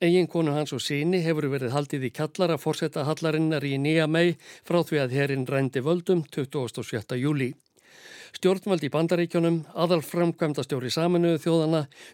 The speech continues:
utanríkismálastjóri Evrópusambandsins og fleiri hafa krafist þess að fjölskyldunni verði sleppt þegar í stað.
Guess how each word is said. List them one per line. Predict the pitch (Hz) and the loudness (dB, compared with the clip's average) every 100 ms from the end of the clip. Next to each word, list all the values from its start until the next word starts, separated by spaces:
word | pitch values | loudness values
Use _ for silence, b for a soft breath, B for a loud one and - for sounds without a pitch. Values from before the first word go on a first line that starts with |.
| 214 | 0
utanríkismálastjóri | 190 185 165 147 135 147 135 120 - 131 139 151 | 4 2 2 -4 -4 -4 -2 -4 -4 -4 -2 -2
Evrópusambandsins | 190 185 185 - 175 175 156 - 175 - | 0 0 0 0 2 2 0 0 0 0
og | 185 156 | 0 0
fleiri | - 151 165 180 170 B B B | 0 0 2 2 0 B B B
hafa | 180 180 | 2 2
krafist | 175 165 139 - | 2 0 -2 -2
þess | 151 165 | -2 -2
að | 131 | -2
fjölskyldunni | 147 139 - 143 147 156 170 | -2 -2 -4 -4 -2 2 2
verði | 143 127 107 | 0 -4 -6
sleppt | - 135 - - | -4 -4 -6 -6
þegar | 147 120 117 | -2 -2 -4
í | - | -4
stað. | 160 127 - | -2 -2 -4